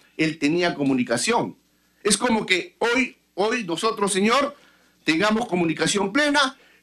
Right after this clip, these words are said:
con los que van a estar acá invitados e investigados. No podríamos hacer eso. Y el señor era, digamos, un término, un mando medio,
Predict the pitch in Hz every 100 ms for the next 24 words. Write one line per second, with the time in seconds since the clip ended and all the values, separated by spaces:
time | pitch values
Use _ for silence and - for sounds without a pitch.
0 | _ 175 190 180 180 - 151 220 214 185
1 | 214 214 190 220 220 175 160 226 233 233
2 | - 160 170 151 147 - 131 269 208 107
3 | 90 - - _ _ _ _ _ _ _
4 | _ 170 262 214 170 214 151 143 107 214
5 | 294 381 - 87 - _ _ - - -
6 | 170 175 - 160 190 247 254 190 - _
7 | _ _ _ _ _ _ _ _ - 175
8 | 208 208 180 - - - 127 160 202 196
9 | 185 185 208 220 220 196 156 127 120 156
10 | 190 196 208 170 180 214 208 -